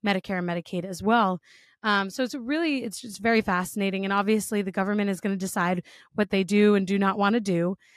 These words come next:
Um, but even when you remove the government from this, when you think about business decisions, and for all of us being in H R,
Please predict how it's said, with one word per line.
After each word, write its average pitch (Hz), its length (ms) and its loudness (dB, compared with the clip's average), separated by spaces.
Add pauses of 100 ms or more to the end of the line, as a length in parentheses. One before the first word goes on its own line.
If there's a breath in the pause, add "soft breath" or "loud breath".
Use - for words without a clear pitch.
(280 soft breath)
Um, 190 420 0 (200)
but 226 180 0
even 262 280 -2
when 269 120 0
you 247 120 0
remove 220 440 2
the 220 100 -2
government 170 480 -4
from 165 180 -8
this, 180 320 -10
when 202 100 -4
you 190 80 -4
think 240 280 -6
about 202 260 -4 (120)
business 240 420 0
decisions, 185 580 -6
and 185 120 -8
for 202 120 -10
all 202 200 2
of 196 80 0
us 220 280 -4 (400 soft breath)
being 220 300 2
in 196 100 -2
H 190 220 -4
R, 190 340 0